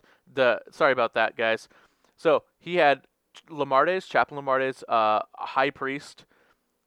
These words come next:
a unit of twenty Death Company, probably to deep strike in with the High Priest and the,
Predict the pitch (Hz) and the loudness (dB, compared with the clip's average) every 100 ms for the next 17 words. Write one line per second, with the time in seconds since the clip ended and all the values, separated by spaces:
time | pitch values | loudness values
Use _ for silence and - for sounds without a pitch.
0 | _ - 120 123 151 160 - 160 165 160 | _ -6 -6 -4 -8 -8 -8 -10 -8 -4
1 | 135 131 - 113 113 110 - _ - 165 | -2 -2 -4 -8 -8 -14 -16 _ 2 2
2 | 160 139 139 127 117 - 127 _ _ 143 | 2 -4 -6 -6 -8 -12 -14 _ _ -10
3 | 127 131 117 123 113 - 107 110 113 113 | -6 -4 -4 -6 -10 -6 -4 -4 -6 -10
4 | 110 - 110 104 101 98 | -16 -14 -14 -10 -10 -10